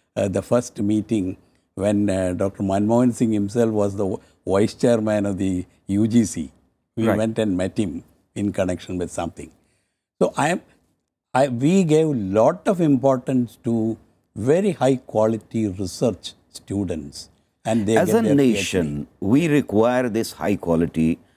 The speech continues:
Speaker 1: Yes.
Speaker 2: uh, scientific and
Speaker 1: Yes.
Speaker 2: technical
Speaker 1: Yes.
Speaker 2: manpower. Are we generating in sufficient numbers high quality,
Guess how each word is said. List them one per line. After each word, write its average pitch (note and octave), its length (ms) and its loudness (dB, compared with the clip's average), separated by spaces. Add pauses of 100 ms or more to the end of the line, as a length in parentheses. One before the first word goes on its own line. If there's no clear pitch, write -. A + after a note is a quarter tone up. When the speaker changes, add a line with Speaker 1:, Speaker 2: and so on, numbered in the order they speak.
(180)
Speaker 1:
Yes. C#2+ 120 -12
Speaker 2:
uh, E2 460 2 (1080)
scientific F#2+ 800 -4 (120)
and F2+ 200 0
Speaker 1:
Yes. F2+ 60 -2
Speaker 2:
technical - 500 -4
Speaker 1:
Yes. C2 60 -6
Speaker 2:
manpower. A#1+ 720 -10 (1000)
Are D3+ 180 0
we G#3 140 2
generating D3+ 680 0
in C#3+ 120 4
sufficient B2+ 720 -4
numbers G#2+ 420 0
high F2+ 180 -2
quality, E2+ 600 -2